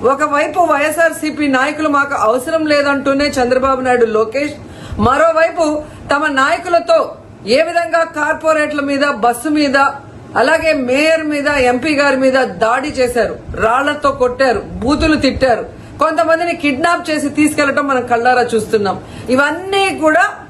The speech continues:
పోలీసులు చూస్తుండగానే వాళ్ళ ప్రేక్షక పాత్ర వహించినప్పుడే జరగటం అనేది ఈ రాష్ట్రంలో law and order ఎంత ఘోరంగా ఫెయిల్యూర్ అయిందో మనకు అర్థమవుతుంది.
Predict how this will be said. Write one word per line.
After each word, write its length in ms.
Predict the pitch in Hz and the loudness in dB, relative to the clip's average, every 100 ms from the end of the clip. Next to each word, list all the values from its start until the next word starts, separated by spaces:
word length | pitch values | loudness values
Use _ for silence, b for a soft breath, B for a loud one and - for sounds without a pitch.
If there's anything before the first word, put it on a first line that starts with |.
| - | -2
పోలీసులు 600 | 269 294 311 330 285 302 294 285 | 2 2 2 -2 -2 -2 -2 0
చూస్తుండగానే 1080 | 294 - 294 285 285 240 262 247 269 226 - - - - - - - | -2 0 0 2 2 2 0 2 0 -2 -6 -16 -20 -20 -18 -16 -4
వాళ్ళ 220 | 208 254 | 0 0
ప్రేక్షక 640 | 277 - 262 302 302 440 294 | -2 -2 0 0 -2 -2 -2
పాత్ర 520 | 302 269 269 269 226 190 | 0 -2 0 0 -2 0
వహించినప్పుడే 800 | 233 285 294 294 269 - 269 | 0 0 -2 -2 -2 0 0
జరగటం 520 | 254 233 247 254 262 240 | 2 0 0 0 0 0
అనేది 500 | 220 226 269 339 - B B B | 2 2 0 -6 -12 B B B
ఈ 140 | 247 285 | 0 2
రాష్ట్రంలో 760 | 269 277 302 311 294 320 349 - - 202 | 2 0 -2 -2 2 2 2 -8 -12 -4
law 380 | 220 262 302 | 0 2 2
and 220 | 302 285 285 | 0 2 2
order 180 | 262 | 2
ఎంత 240 | 254 240 262 | 0 0 -4
ఘోరంగా 580 | 208 202 294 311 311 311 | -2 0 2 0 0 -2
ఫెయిల్యూర్ 460 | 294 277 269 269 | -2 -4 0 2
అయిందో 280 | 262 247 285 | 2 0 0
మనకు 240 | 277 247 | 0 2
అర్థమవుతుంది. 720 | 220 214 226 208 202 196 165 | 0 0 -2 -2 -2 -6 -6